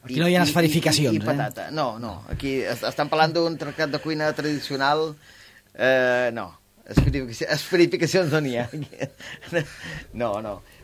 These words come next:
Speaker 2: Però jo crec que a partir d'aquí... Però és que si, si anem a parlar de la nova cuina o noves
Speaker 1: Mm.
Speaker 2: tendències, eh, és, és la base d'una cuina.
Speaker 1: Clar.
Speaker 2: La base sempre és lo mateix. És ceba, tomata, pebrera i all.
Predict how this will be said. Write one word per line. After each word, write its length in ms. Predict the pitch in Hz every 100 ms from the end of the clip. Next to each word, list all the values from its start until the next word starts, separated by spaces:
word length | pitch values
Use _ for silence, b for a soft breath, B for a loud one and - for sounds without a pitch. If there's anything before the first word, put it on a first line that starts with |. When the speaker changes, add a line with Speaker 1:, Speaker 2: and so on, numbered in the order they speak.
| -
Speaker 2:
Però 140 | 151
jo 200 | 156 156 -
crec 180 | 190
que 80 | 214
a 160 | 110 -
partir 320 | 170 165 208 208
d'aquí... 420 | 208 214 240 247 - - - - 127
Però 220 | 139 139 -
és 80 | -
que 180 | 147 143
si, 240 | 156 151 151 98 110
si 160 | -
anem 220 | 156 170 214
a 140 | 214
parlar 280 | 196 170 156
de 80 | -
la 60 | 135
nova 260 | 123 117
cuina 480 | - 151 147 135 127
o 360 | 120 113 117 120
noves 240 | 117 113
Speaker 1:
Mm. 60 | 104
Speaker 2:
tendències, 640 | 120 107 131 - 175 202 - b b b b b b _ -
eh, 240 | 147 143
és, 160 | 147 147
és 220 | - -
la 60 | 123
base 320 | 90 95 98 82 -
d'una 180 | - 82
cuina. 400 | 87 80 64 - - -
Speaker 1:
Clar. 160 | 87 76 - _ _ _
Speaker 2:
La 100 | 107
base 300 | 113 139 180
sempre 400 | 160 143 123 120
és 100 | 123
lo 80 | 117
mateix. 500 | 101 92 76 - - b b b -
És 140 | 95
ceba, 540 | - - 139 139 180 180
tomata, 440 | 139 139 139 180
pebrera 420 | 143 127 147 131
i 100 | 127
all. 240 | 87 73